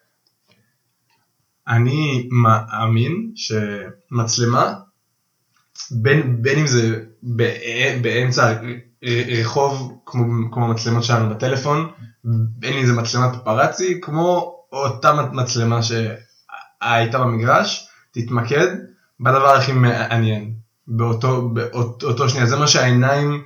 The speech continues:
של כולנו משוחים אליו, זה מה שכולנו רוצים לדעת,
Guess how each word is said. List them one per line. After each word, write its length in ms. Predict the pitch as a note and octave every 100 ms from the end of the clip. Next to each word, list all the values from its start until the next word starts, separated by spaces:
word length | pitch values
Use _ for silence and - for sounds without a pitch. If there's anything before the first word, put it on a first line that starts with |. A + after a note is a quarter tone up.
| _ _
של 280 | - C3+ B2 A#2
כולנו 300 | B2+ C3 C3+
משוחים 840 | B2 - - - - F3+ - C3+
אליו, 280 | C#3+ D3+ E3+
זה 100 | B2+
מה 80 | B2+
שכולנו 360 | B2 A#2+ B2+ A#2+
רוצים 540 | A2+ A2 B2+ C3 B2
לדעת, 640 | B2+ A2+ A2+ A#2+ C#3 D#3+